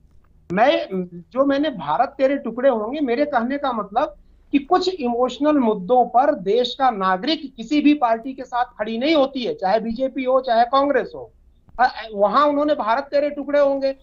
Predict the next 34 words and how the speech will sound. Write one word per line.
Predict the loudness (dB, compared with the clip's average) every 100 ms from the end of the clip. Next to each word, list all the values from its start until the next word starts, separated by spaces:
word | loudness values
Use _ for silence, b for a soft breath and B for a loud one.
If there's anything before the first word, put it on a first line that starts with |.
| _ _
यहाँ | -4 0 2 2
ये | 2
बजरंग | 0 -2 -2 0
बली | 2 2 0
का | -2
विरो-, | -4 -6 -2
बजरंग | -2 0 -2
दल | 0 0
का | 0
विरोध | -2 2 2
कर | 0 -4
रहे | -4 -4 -6
हैं। | -8 -12 -20 -6
आपने | 2 2 2 0
बजरंग | 0 -2 -2 0
दल | 0 2
का | 0
विरोध | 2 4 2 2
किया, | 0 0 0
लेकिन | -4 -8 -6
back | -4 -2 0 0
of | 0
the | -4 -4
mind | -4 2
एक | 2 2
हिंदू | -6 -8 -6
के | -4
ये | -2
चलेगा | 0 0 0 0
कि | 0
अरे | 2 2
भाई, | 2 0
ये | -2 -4
तो | -2 -4 -6